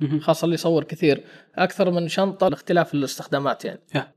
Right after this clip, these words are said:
Speaker 2: طيب، الإكسسوارات الثانية أو الإكسسوار الثاني اللي اخترناه هو ترايبود. طبعًا راح نستثني اللاندسكيبرز، لأن هذا شيء أساسي عندهم.
Speaker 1: طبعًا.
Speaker 2: لكن الغالبية الترايبود يعتبر أكسسوري.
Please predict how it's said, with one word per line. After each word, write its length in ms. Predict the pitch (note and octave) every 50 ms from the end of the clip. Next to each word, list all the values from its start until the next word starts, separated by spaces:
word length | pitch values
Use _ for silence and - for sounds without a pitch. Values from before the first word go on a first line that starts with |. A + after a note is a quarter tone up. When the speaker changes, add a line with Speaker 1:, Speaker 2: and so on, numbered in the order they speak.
| _ -
Speaker 2:
طيب، 300 | - A#3 G#3+ F3+ E3+ D#3+
الإكسسوارات 800 | F3 F#3 F#3 F3+ F3+ F3 F3+ - - - - A3 A#3 B3+ B3+ B3+
الثانية 600 | - - - A3+ A3 A3+ A3 A3 A3 A3+ A3+ A3+
أو 220 | G#3 F#3+ F3 F3 F3
الإكسسوار 720 | E3+ E3 E3 D3+ D#3 D#3 D#3 - - F3+ - - G#3 G#3 G3
الثاني 280 | - - G#3+ F#3+ F3
اللي 100 | E3 D#3+
اخترناه 360 | D3+ - - F3 E3+ F#3 F#3+
هو 140 | F3+ E3 E3+
ترايبود. 600 | E3 - E3 D#3+ D#3 C3+ - D3+ D#3+ F3 F#3 - - _ _ _ _ - _ _ _ _ -
طبعًا 360 | E3+ E3+ E3 D#3+ D#3+ F3 D#3 E3+
راح 140 | D#3 -
نستثني 440 | D#3+ D3+ - - F3+ E3 - D#3+ D3+
اللاندسكيبرز، 840 | C#3 C3+ C#3 C3+ C3 - - - - - C3 - - - C#3+ - -
لأن 160 | F3 D#3 A#2+ A#2+
هذا 600 | A#2+ C#3 C3+ B2+ C3 B2 A#2 A2 A#2 C#3 E3+ D3+
شيء 280 | - - - C#3+ A#2+ G2+
أساسي 380 | - - D#3 C#3 - - A2+ G#2+
عندهم. 360 | B2 B2+ G2+ A#2 C#3+ D#3+ E3 D#3+ - -
Speaker 1:
طبعًا. 320 | - C#3+ - - - - - _ _ -
Speaker 2:
لكن 320 | D#3 E3+ F3 - G#3 G3 F#3+
الغالبية 840 | F3 F#3 G#3+ A#3+ A#3 G#3+ F#3 E3 D#3+ D3+ D3+ E3+ F#3+ G3+ G3 F#3+ F3+
الترايبود 600 | F3 E3 D3+ D#3 - E3+ E3+ E3+ E3 F3 E3+ D#3+
يعتبر 400 | D3+ A#2+ - - D3+ D3 C3+ -
أكسسوري. 460 | - - - - A2+ - - - -